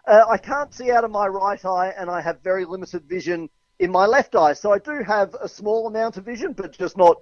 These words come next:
very much. So I come under the classification of being legally blind. So I do have glasses, uh, which means that I can read print. Without my glasses,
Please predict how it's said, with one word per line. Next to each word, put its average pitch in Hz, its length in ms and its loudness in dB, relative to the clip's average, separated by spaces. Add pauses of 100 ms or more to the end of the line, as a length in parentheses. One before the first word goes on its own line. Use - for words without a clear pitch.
(100)
very 170 220 6
much. 156 300 -2
So 165 240 2 (340)
I 175 100 0
come 185 200 -4
under 175 220 -4
the 156 100 -6
classification 165 920 -2
of 160 140 -10
being 156 380 -2
legally 147 380 -6
blind. 135 520 -2
So 165 260 4 (320)
I 180 100 2
do 233 120 0
have 202 220 4
glasses, 226 760 -2
uh, 175 220 0
which 165 260 -10
means 180 300 -10
that 175 120 -4
I 175 100 2
can 165 180 -10
read 170 260 -6
print. 262 360 0
Without 185 280 0
my 175 80 -2
glasses, 160 680 0